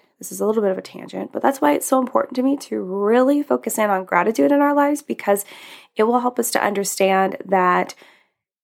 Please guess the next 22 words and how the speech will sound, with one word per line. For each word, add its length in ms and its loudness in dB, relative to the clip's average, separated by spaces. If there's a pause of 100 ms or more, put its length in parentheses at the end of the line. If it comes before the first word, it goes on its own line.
(420)
we 120 2
have 180 2
so 300 0
many 160 4
things 220 -2
to 60 6
be 80 6
grateful 380 0
for. 380 -2 (400)
We 120 0
have 120 2
so 320 -2
many 140 4
wonderful 300 2
blessings 400 0
in 160 -2
our 140 0
life. 520 -2
And 120 -2
by 160 2
also 300 2
turning 440 2